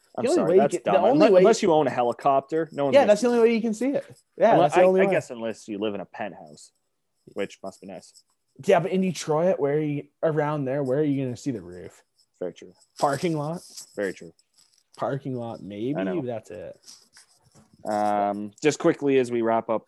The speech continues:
Speaker 1: uh, the, about the Flint Firebirds, if you would like an old seat from the Dort, prices are twenty-five or fifty dollars depending on the style. And, uh, you can set up an appointment with Tori at, uh, at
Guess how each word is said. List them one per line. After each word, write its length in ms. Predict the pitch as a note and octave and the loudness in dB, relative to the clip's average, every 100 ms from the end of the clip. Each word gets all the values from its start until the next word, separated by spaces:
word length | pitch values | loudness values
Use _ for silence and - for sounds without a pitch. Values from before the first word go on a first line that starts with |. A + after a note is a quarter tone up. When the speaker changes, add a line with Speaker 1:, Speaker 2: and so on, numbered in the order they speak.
| - | -6
Speaker 1:
uh, 400 | A2 G#2+ G#2 G#2 - _ _ | -4 -2 -2 -6 -10 _ _
the, 300 | G#2 G#2 G2+ | -6 -4 -4
about 260 | F#2+ A#2+ A2 | -6 -6 -8
the 60 | |
Flint 240 | - B2 G#2+ | -8 -10 -4
Firebirds, 480 | A2 A2+ G#2 A2+ C3 | -2 -2 -2 -2 -2
if 160 | C#3+ | -2
you 100 | E3 | 2
would 160 | D3 A#2+ | 2 4
like 260 | B2 C3+ | 0 0
an 80 | D3 | -4
old 300 | - B2+ B2 | -4 -4 -4
seat 340 | - - B2+ - | -6 -6 -6 -6
from 280 | C#3 C3 | -6 -4
the 80 | B2 | -6
Dort, 400 | A2 A2+ B2 D3+ _ _ _ - | -6 -2 0 -2 _ _ _ -2
prices 320 | C3 B2+ A#2 | -2 -2 -6
are 60 | A2 | -6
twenty-five 600 | - C3+ B2+ A#2+ A#2 - | -6 -6 -2 0 -2 -4
or 160 | B2+ A2 | -4 -4
fifty 400 | - C3+ - A#2 | -2 -2 -2 -4
dollars 380 | G#2+ G#2 G#2+ G#2 | -2 -2 -2 -8
depending 460 | G#2 A#2 A2 G#2 | -14 -12 -12 -12
on 240 | - G#2+ G#2 | -10 -8 -8
the 80 | G2 | -10
style. 600 | - - G2 G2 B2 C#3 _ _ _ | -10 -4 -4 -2 -4 -6 _ _ _
And, 220 | F#2+ G2+ G2+ | -12 -6 -6
uh, 100 | G2 | -4
you 160 | G2+ | -6
can 120 | A#2 | -10
set 200 | A2 B2+ | -6 -4
up 100 | A#2+ | -2
an 80 | A#2+ | -4
appointment 540 | G#2 - C3 A2 A#2 F2 | -6 -6 -6 -6 -8 -6
with 220 | G#2+ - | -6 -8
Tori 580 | - C#3+ C3 A#2 C#3+ F3+ _ _ _ _ _ - | -4 2 2 2 -2 -8 _ _ _ _ _ -8
at, 300 | G#2+ G#2 - | -6 -6 -2
uh, 260 | A2 G#2 G2+ - | 0 0 -4 -8
at 220 | A2+ | -8